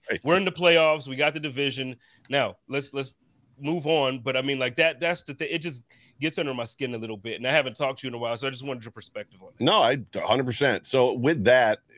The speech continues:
Speaker 1: kind of w-, looking forward, this iteration of the Bills, when you think about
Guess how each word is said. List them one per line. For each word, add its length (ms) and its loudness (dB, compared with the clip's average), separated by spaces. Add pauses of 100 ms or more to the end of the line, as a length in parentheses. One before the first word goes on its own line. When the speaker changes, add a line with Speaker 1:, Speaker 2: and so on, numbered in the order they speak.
(240)
Speaker 1:
kind 180 4
of 60 2
w-, 240 2
looking 240 0
forward, 360 0 (340)
this 300 2 (100)
iteration 640 2 (300)
of 220 2
the 80 -2
Bills, 480 0
when 120 0
you 80 -2
think 300 -2
about 360 2